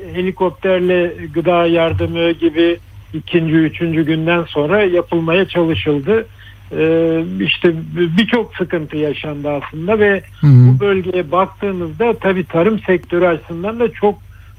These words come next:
Speaker 1: önemli bir bölge. Yani bu on bir ile baktığımızda Türkiye'deki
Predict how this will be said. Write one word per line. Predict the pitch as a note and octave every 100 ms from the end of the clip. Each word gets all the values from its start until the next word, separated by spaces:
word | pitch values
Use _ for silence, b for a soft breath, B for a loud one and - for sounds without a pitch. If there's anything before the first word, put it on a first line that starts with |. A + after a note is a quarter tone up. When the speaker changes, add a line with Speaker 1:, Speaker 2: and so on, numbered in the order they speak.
| -
Speaker 1:
önemli | E3 F#3+ G3 A#3+ G3
bir | E3+
bölge. | D3+ D3 C#3+ C#3+
Yani | D3 E3 E3 E3
bu | F#3+
on | F3 F3+ G#3 G3
bir | F#3
ile | F#3 F#3 F#3 F3+
baktığımızda | F3+ F#3 - F3+ E3+ E3 A3+
Türkiye'deki | - G3 - F#3+ F3+ E3 G3+ G3+